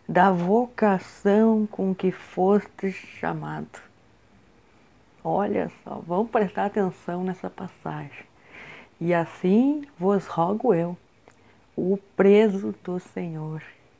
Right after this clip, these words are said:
que andeis como é digno da vocação com que foste chamado. Paulo, na carta aos Efésios, capítulo quatro, versículo um. Vamos ver a mensagem de Emmanuel, depois conversamos um pouquinho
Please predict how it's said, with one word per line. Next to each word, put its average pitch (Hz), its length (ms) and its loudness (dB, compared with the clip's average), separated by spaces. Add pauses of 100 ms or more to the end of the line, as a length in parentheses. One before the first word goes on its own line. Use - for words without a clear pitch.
(580)
que 185 240 2
andeis 185 760 4
como 175 280 -2
é 160 160 -2 (120)
digno 180 540 0
da 175 160 0
vocação 165 840 -6
com 165 220 -8
que 160 140 -10
foste - 640 -8 (460)
chamado. 143 600 -10 (1160)
Paulo, 202 520 4
na 180 200 -2
carta 180 380 -2
aos 156 120 -6
Efésios, 180 800 0
capítulo 208 560 -6
quatro, 165 420 -8
versículo 160 580 -8
um. 143 200 -16 (1400)
Vamos 269 280 2
ver 208 160 6
a 202 40 4
mensagem 190 480 0
de 165 120 -4
Emmanuel, 180 440 0
depois 180 320 -6
conversamos 165 600 -6
um 160 60 -8
pouquinho 156 500 -10